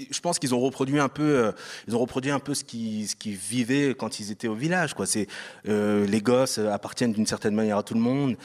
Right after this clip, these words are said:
Il y a une surveillance de tous les adultes, ce qui leur, et donc une confiance. Et donc moi, j'avais cette confiance avec tous les garçons. C'est vrai que c'était hyper genré. Donc, très vite, euh, je, pour moi, la famille, c'est,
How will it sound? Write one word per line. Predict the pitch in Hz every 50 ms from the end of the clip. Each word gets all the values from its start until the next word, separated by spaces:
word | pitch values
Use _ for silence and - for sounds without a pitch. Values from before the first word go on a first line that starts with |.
| - - - -
Il |
y | 110
a | 110
une | 104
surveillance | - - - 120 117 117 123 123 123 127 123 123 113 -
de | 107 104
tous | - - -
les | 165 156 135 127
adultes, | 120 113 113 135 160 170 156 - - - - - - - - - - _ _
ce | - - -
qui | - - 123
leur, | 117 110 107 - - - - _ _ _ _ _ _ _ _ _
et | - 101
donc | - - 113 -
une | - 95
confiance. | - 117 113 - - 107 95 - - - - - _ _ _ - - - - - - -
Et | -
donc | 104 107 95
moi, | 117 135 135
j'avais | 117 117 107 120 131
cette | - 117 104
confiance | - - 110 - - - - - -
avec | - - - -
tous | - 151
les | 131 110
garçons. | 120 107 - - - 139 143
C'est | 139 - -
vrai | 92 101
que | - -
c'était | 92 - - - - -
hyper | 120 - 123 117 -
genré. | - 98 92 90 95 104 - - - - - - - - - - - - - _ _ _ _ _ _ _ _ _ -
Donc, | 107 120 104 - - - _ _ _ _ _ _ _ _ _ _ _ _ _ _ -
très | - - 151 147 139
vite, | 165 175 156 - - 135
euh, | 123 117 110 110 107 104 107 107 107 101
je, | - - - - -
pour | - - 127
moi, | 127 135 143
la | 131 120
famille, | - 127 120 123 139
c'est, | 135 - - -